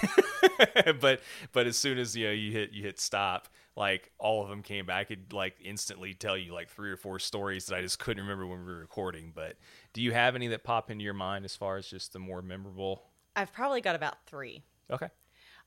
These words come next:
Speaker 2: Um, so, oh God, now they're all coming back to me. I remember <laughs> Soren's first squirrel and his first rabbit. Um, well, I did mention in the car, so Soren and his first, my first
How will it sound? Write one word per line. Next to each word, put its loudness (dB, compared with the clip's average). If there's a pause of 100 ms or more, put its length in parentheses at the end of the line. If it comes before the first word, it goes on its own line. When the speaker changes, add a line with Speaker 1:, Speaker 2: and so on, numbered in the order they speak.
Speaker 2:
Um, 6
so, 4 (680)
oh -14
God, -8 (560)
now 2
they're 4
all 8
coming -4
back 0
to -18
me. -10 (300)
I 10
remember 8
<laughs> 0
Soren's 6
first 6
squirrel 8
and 6
his -2
first 0 (180)
rabbit. 6 (640)
Um, 4 (1500)
well, 10
I 10
did 2
mention -2
in -2
the -2
car, 2
so -4
Soren 2
and -4
his -4
first, 0
my 2
first -4